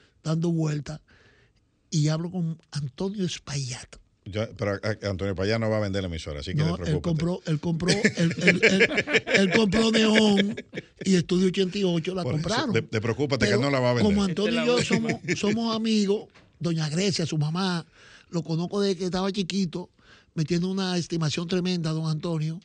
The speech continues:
Speaker 1: y yo a él, muy diferente siempre. Ta-, hasta en ella sí que cuando presentaban artistas internacionales, yo iba y lo presentaba.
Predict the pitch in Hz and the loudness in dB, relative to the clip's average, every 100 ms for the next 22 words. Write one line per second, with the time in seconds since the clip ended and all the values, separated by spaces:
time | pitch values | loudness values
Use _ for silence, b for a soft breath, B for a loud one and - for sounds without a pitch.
0 | _ b b b b b - 139 143 160 | _ b b b b b -6 -2 0 2
1 | 156 170 175 160 151 156 _ _ _ - | 2 2 2 0 -4 -10 _ _ _ -14
2 | - 160 170 156 175 190 185 180 - 196 | -4 -2 -2 0 0 0 0 -2 -2 0
3 | 190 196 - B B B - 170 170 156 | 0 -4 -8 B B B -2 0 -2 -2
4 | 190 233 277 208 233 226 214 196 _ B | -2 -2 -4 -2 -4 -2 -2 -4 _ B
5 | B - 170 170 180 185 185 185 233 233 | B -8 -4 -4 -4 -4 -4 -4 -4 -4
6 | 220 185 208 185 196 190 180 185 180 165 | -4 -4 -6 -4 -2 -2 -2 -2 -2 -4
7 | 170 165 160 160 - - 156 170 180 170 | -4 -4 -4 -6 -8 -6 -2 0 0 -2
8 | 160 160 156 143 185 170 - | -4 -4 -4 -4 -6 -10 -14